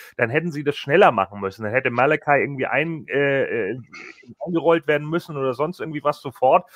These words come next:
Und dann haut Miro zu oder wie auch immer. Aber es funktioniert nicht, wenn Miro zwei Leute aus einem aktiven Match umhaut und der Referee sagt, „Oh, na ja, Malachi ist ja der Offizielle.“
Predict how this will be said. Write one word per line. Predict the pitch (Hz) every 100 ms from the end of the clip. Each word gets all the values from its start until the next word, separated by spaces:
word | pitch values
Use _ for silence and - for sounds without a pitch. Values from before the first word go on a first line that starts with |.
| - -
Und | 139 151
dann | 180 180
haut | 151 123 120
Miro | 123 117 107
zu | 101 - 110 92
oder | 110 110
wie | 147
auch | 113 135
immer. | - 143 90
Aber | 101 120
es |
funktioniert | - 147 - 127 147 202
nicht, | 175 185
wenn | 131 131
Miro | 165 185 -
zwei | - 139 185
Leute | 165 202 147 127
aus | 131 143
einem | 131
aktiven | - - - 196 165
Match | 143 190 - -
umhaut | 120 104 107 156 - - -
und | 147
der | 156
Referee | 165 170 180 160
sagt, | 165 160 -
„Oh, | 330 311 180
na | 262 226
ja, | 214
Malachi | 196 196 208 - 160
ist | 151
ja | 151
der | 131 127
Offizielle.“ | 127 135 - 143 127 110